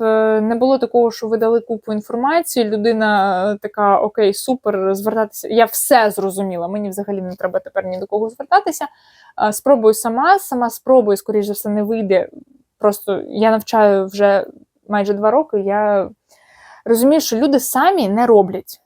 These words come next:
ну, так якісно, до результату вони самі не доходять. І «дякую» не кажуть,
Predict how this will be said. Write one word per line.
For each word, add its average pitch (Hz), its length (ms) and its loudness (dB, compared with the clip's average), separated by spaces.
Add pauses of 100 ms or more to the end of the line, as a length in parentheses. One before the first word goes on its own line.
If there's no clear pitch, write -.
ну, 220 220 0
так 190 220 -4
якісно, 240 760 0
до 208 540 2
результату 208 520 -2
вони 202 180 -6
самі 240 280 -4
не 202 120 -4
доходять. 196 460 -6 (320)
І 240 360 4 (240)
«дякую» 208 420 0
не 254 80 -4
кажуть, 339 440 -2